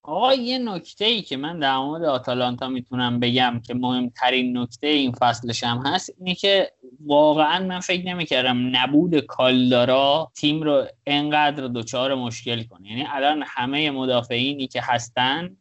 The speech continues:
دارن بازی می‌کنن توی آتالانتا، همشون مثل همن و هیچ کدومشون مثل کالدارا نیست و کسی نتونسته جای کالدارا رو پر کنه.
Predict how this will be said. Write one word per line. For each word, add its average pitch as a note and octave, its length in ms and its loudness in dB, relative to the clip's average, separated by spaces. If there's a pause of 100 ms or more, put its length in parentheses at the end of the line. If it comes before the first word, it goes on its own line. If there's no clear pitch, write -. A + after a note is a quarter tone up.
دارن A#2 320 0
بازی A#2+ 340 2
می‌کنن A#2+ 500 -2
توی A#2+ 140 0
آتالانتا، A#2 1040 2
همشون E3 640 0
مثل D#3 300 -4
همن G3+ 560 -2 (320)
و C#3+ 140 2
هیچ F#3+ 320 -4
کدومشون F#3 540 -4
مثل F3+ 260 -4
کالدارا C#3 560 2
نیست D#3+ 560 -2
و C3 120 0
کسی E3+ 280 -2
نتونسته D#3+ 540 0
جای C3+ 200 4
کالدارا B2+ 580 2
رو A#2+ 100 0
پر A#2+ 360 -2
کنه. A2+ 340 -2